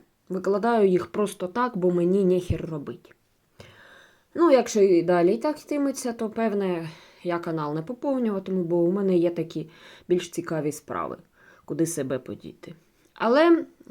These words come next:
зараз вирішила таки зняти одне коротеньке на тему зради. Е, дуже актуальна тема зараз, особливо коли багато пар в розлуці, та й взагалі завжди вона актуальна.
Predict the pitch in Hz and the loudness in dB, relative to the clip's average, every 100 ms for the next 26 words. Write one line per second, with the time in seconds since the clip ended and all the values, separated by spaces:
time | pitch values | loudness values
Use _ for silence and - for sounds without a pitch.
0 | 208 196 220 240 180 175 190 185 170 170 | -8 -2 0 0 2 4 2 0 -4 -6
1 | 165 156 170 151 135 - 139 - 143 - | -6 -4 -2 -2 -6 -8 -8 -6 -8 -10
2 | - _ _ 156 160 165 320 339 320 294 | -16 _ _ -8 -4 4 6 6 4 -2
3 | - _ - - - _ _ _ - 180 | -6 _ -20 -20 -20 _ _ _ -4 -2
4 | 170 208 262 254 - - 147 135 139 123 | 2 2 4 0 -4 -10 -8 -6 -8 -8
5 | - - - _ _ _ _ _ _ _ | -12 -18 -20 _ _ _ _ _ _ _
6 | _ _ _ - - - 175 180 180 165 | _ _ _ -16 -16 -8 -4 2 2 2
7 | 160 180 165 160 170 180 285 311 320 285 | 0 0 2 2 2 2 2 4 2 2
8 | 302 294 285 - - - - - _ - | 2 2 -2 -8 -18 -20 -20 -20 _ -12
9 | - 214 214 226 214 214 196 185 185 180 | -8 -4 0 2 2 0 0 0 0 0
10 | 170 170 170 - - - _ _ 196 165 | -2 -4 -4 -16 -20 -20 _ _ 0 0
11 | 156 156 156 180 226 277 - 294 269 269 | 2 0 -2 0 0 0 -2 -4 -4 -8
12 | _ _ 320 254 180 160 156 156 151 151 | _ _ 0 2 2 0 0 0 0 -4
13 | 151 143 151 147 147 - 160 160 175 | -6 -8 -8 -12 -14 -14 -12 -12 -14